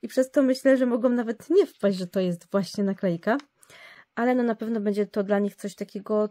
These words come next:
co nie widziały, więc mam nadzieję, że się zaskoczą i że dzięki temu będą ciekawsze. E, i ja sobie użyłam jako bazę,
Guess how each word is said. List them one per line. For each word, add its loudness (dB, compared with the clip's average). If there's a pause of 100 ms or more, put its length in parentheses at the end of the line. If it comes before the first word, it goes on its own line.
co 2
nie 2
widziały, 0
więc -8
mam 0
nadzieję, -2
że -6
się -4
zaskoczą -4 (100)
i -6
że -4 (200)
dzięki -8
temu -2
będą -2
ciekawsze. -4 (1040)
E, 4 (120)
i -2
ja 4
sobie 0
użyłam 2
jako -4
bazę, 2